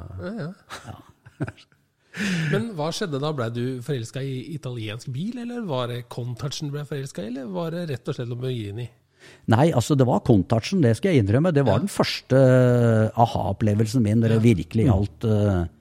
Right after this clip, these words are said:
Speaker 1: Ja.
Speaker 2: italiensk bil da.
Speaker 1: Mm.
Speaker 2: Og det skjedde første gangen, som jeg nevnte litt grann i stad. Jeg skulle på en hyttetur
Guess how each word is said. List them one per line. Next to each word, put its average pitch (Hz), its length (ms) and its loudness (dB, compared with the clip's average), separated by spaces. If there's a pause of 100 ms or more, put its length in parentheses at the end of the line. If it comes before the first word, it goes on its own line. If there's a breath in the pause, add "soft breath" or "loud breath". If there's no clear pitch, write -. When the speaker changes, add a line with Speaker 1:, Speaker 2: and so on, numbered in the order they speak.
Speaker 1:
Ja. 156 400 -6
Speaker 2:
italiensk 110 720 2
bil 175 200 4
da. 92 140 2 (180)
Speaker 1:
Mm. 139 280 -4 (440 loud breath)
Speaker 2:
Og 117 120 0
det 120 160 4
skjedde 156 1160 4
første - 360 -2
gangen, 170 580 2
som - 160 -2
jeg 151 140 2
nevnte 156 440 2
litt 147 160 2
grann 127 220 0
i 151 120 2
stad. 185 240 -4
Jeg 147 100 -2
skulle 123 200 2
på 131 80 2
en 139 160 2
hyttetur 175 760 -4